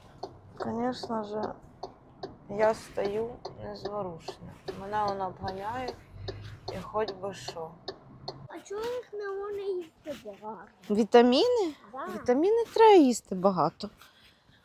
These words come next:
Speaker 2: А
Speaker 1: Так,
Speaker 2: мені
Speaker 1: ми прийшли.
Speaker 2: бабуля сказала, багато не можна їсти. Мені мультики з смішарки сказали, вистачить одного вітамінки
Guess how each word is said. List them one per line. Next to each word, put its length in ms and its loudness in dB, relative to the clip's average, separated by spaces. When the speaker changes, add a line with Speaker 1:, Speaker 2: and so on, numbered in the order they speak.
Speaker 2:
А 60 -18
Speaker 1:
Так, 120 -8
Speaker 2:
мені 260 -8
Speaker 1:
ми 60 -6
прийшли. 460 -6
Speaker 2:
бабуля 240 -8
сказала, 560 -10
багато 680 -10
не 140 -12
можна 280 -10
їсти. 520 -14
Мені 240 -12
мультики 680 -14
з 200 -18
смішарки 880 -14
сказали, 720 -8
вистачить 960 -12
одного 500 -8
вітамінки 840 -8